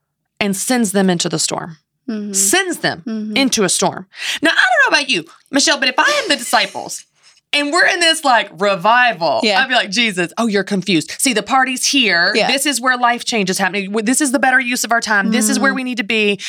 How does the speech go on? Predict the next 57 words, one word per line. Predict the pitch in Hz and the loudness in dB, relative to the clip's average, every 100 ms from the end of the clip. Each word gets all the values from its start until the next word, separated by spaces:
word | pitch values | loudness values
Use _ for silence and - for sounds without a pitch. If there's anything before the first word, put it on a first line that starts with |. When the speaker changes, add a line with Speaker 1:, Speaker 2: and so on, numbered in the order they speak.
| - | -4
Speaker 1:
This | 220 254 | 0 2
Speaker 2:
Mm. | |
Speaker 1:
is | 269 226 | 0 2
where | 240 | 2
everything | 226 233 220 | 2 0 0
is | 185 143 | 0 -2
good | - 285 254 185 170 | 0 2 4 2 0
and | 170 175 | -2 -2
right. | 233 240 202 175 | 0 2 0 -2
And | 180 | -4
this, | 254 - | -4 -6
thi-, | 170 202 262 | -4 -2 -2
you're, | 175 240 285 | -2 -2 0
this | 302 | 0
is | 247 | 0
your | 170 | -2
plan, | - 208 147 | -2 -2 0
right? | 151 180 | -2 -2
Your | 190 | -4
plan | 214 202 | -2 0
is | 190 | 0
here | - 233 247 - - | 0 2 2 0 -6
because | 190 190 185 | -4 -2 -2
your | |
plan | 190 202 | 0 0
is | 190 | 2
awesome. | 185 196 220 208 | 2 0 0 0
And | 175 | 0
we | 185 185 | 0 2
are | |
always, | 185 185 - - | 2 0 -6 -4
it's | 190 | 0
always | 190 185 | 0 0
doing | 180 196 190 185 | -2 -2 -4 -4
really | 196 180 | -2 -2
good, | 165 196 175 - | 0 -2 -2 -6
wonderful | 196 185 - | -4 -2 -2
things." | 220 226 - - - - _ _ - | -4 -4 -8 -18 -18 -20 _ _ -2
They're | 208 | -2
s-, | 202 - - 214 | 0 -2 -4 0
he | 214 | 0
sends | - - 233 233 | 0 -2 -2 -2
them. | 208 | -2
He | 185 | 0
doesn't | 208 226 190 | 0 -2 -2
go | 165 | -2
with | 165 165 | -2 -4
them. | - - 160 - _ _ _ - | -8 -10 -12 -18 _ _ _ -4
Speaker 2:
Mm-hmm. | 220 208 | -4 -2
Speaker 1:
They're | 208 | 0
in | 247 | 0
the | 214 | -2
boat. | 139 78 - - - - _ _ - | 0 -2 -2 -8 -14 -14 _ _ -2
The | |
storm | - - - 220 233 233 233 233 226 | 0 0 0 2 4 4 4 0 -2
starts | - 196 180 - | -2 0 -2 -4
raging. | 165 165 165 - - | -2 -2 -4 -6 -8